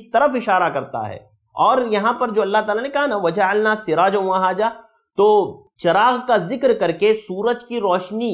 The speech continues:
यानी सूरज की जो रोशनी है, उसकी तरफ इशारा है कि ये एक नेमत है जो मखलूक की ज़रूरत बन गई है।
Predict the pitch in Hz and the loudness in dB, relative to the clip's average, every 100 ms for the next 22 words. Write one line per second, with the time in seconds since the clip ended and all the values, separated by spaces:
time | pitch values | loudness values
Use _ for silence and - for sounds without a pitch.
0 | 135 - _ 131 160 190 180 165 175 185 | -6 -14 _ -4 0 0 0 -2 -2 -4
1 | 214 180 185 151 151 202 208 170 185 240 | -6 -2 0 0 -2 -6 -4 -4 -4 -6
2 | - _ - 160 285 240 240 233 220 208 | -14 _ -12 -8 -6 -2 0 0 -2 0
3 | 185 185 202 233 240 202 220 208 202 156 | 2 2 0 -4 -6 -2 0 0 -2 -2
4 | 131 135 123 135 143 123 101 82 - _ | -2 -2 0 -2 -4 -8 -10 -12 -16 _
5 | _ 110 117 196 190 175 170 170 185 247 | _ -10 -2 0 0 -2 -2 -2 0 0
6 | 226 - - 240 156 139 175 190 233 247 | -4 -14 -6 -6 -4 0 2 4 2 0
7 | 262 277 233 208 190 160 143 120 104 - | 0 0 0 0 0 0 -2 -2 -8 -12